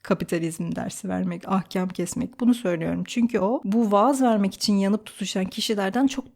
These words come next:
daha incelikli düşünmüştür, yazıp çizmiş, mesai harcamıştır bu konuya. Bu kadar uç bir örnek veriyorum çünkü kişisel hayatımızda insanlara saygımız daha az oluyor tanıdıklarımıza.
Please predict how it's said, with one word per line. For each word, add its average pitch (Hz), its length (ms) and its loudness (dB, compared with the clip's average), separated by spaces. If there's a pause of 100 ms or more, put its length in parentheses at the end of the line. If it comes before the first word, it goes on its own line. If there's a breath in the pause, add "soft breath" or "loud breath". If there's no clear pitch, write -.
daha 226 260 4
incelikli 214 580 2
düşünmüştür, 170 600 -4
yazıp 175 320 -2
çizmiş, 208 600 -2 (120)
mesai 190 420 2
harcamıştır 170 720 -6
bu 165 40 -4
konuya. 156 440 -6
Bu 208 120 2
kadar 226 200 4
uç 226 280 0
bir 214 100 4
örnek 190 320 0
veriyorum 240 460 2
çünkü 254 460 0 (520 soft breath)
kişisel - 440 0
hayatımızda 208 880 0 (100)
insanlara 233 800 4
saygımız 220 1000 0
daha 233 180 4
az 185 180 4
oluyor 160 320 -4
tanıdıklarımıza. 175 1000 -4